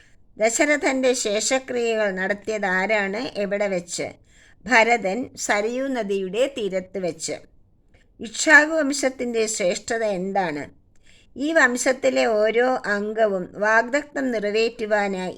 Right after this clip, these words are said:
എന്ത് ത്യാഗത്തിനും തയ്യാറായിരുന്നു. വസിഷ്ഠനും മന്ത്രിമാരും ഭരതനോട് എന്താണ് ആവശ്യപ്പെട്ടത്? ഭരണാധികാരി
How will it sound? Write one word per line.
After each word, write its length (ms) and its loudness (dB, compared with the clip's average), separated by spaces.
എന്ത് 360 -4
ത്യാഗത്തിനും 840 -2
തയ്യാറായിരുന്നു. 920 -2
വസിഷ്ഠനും 680 2
മന്ത്രിമാരും 760 0
ഭരതനോട് 680 -2
എന്താണ് 500 -2
ആവശ്യപ്പെട്ടത്? 880 -4
ഭരണാധികാരി 1000 2